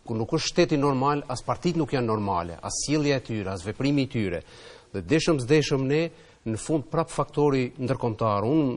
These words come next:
mendoj që po mbeti për partit, për t'u marrë vesh me kërkesat e tyre, jo kështu duhet bëhet ndryshimi, jo këtë, jo atë, nuk, nuk bëhet ajo, sepse lufta që tha kolegu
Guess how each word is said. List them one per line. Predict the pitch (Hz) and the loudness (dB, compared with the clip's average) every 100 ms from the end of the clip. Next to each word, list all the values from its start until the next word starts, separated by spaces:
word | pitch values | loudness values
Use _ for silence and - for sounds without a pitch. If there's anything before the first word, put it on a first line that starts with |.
| 120 | 0
mendoj | 117 139 135 | 2 0 0
që | 127 104 90 - - - - | 0 -2 -4 -12 -20 -14 0
po | 143 | 2
mbeti | 143 156 147 | 6 4 4
për | 123 127 | -2 -2
partit, | 117 - 123 98 - | -2 -2 -2 -4 -4
për | 107 - | -6 -2
t'u | 117 | 0
marrë | 127 110 | 2 2
vesh | 110 107 - - - | 0 0 -2 -14 -8
me | 104 | -6
kërkesat | 110 - 127 - 110 | -6 -4 -4 -4 -6
e | 113 | -4
tyre, | 117 107 95 | -4 -2 -2
jo | 104 98 | -2 -4
kështu | - 147 113 | -4 -4 -2
duhet | 113 87 | -4 -2
bëhet | 101 95 | -4 -2
ndryshimi, | 92 - 139 123 110 | -4 -6 -4 -2 -2
jo | 95 | -4
këtë, | - 135 110 104 | -2 0 0 -2
jo | 104 | -4
atë, | 104 175 185 - - - - - _ _ - 131 | -2 -2 -4 -8 -20 -20 -20 -20 _ _ -2 4
nuk, | 185 147 | 4 4
nuk | 190 151 | 2 2
bëhet | 123 101 92 85 | 2 0 -2 -6
ajo, | 78 - | -8 -10
sepse | - 110 - 123 107 101 110 | -8 -8 0 0 2 -2 0
lufta | 139 185 165 | 0 2 2
që | 135 135 | 2 -2
tha | 135 127 113 - - - - - | 0 0 0 -6 -16 -20 -20 -10
kolegu | - 127 139 123 | -2 2 4 2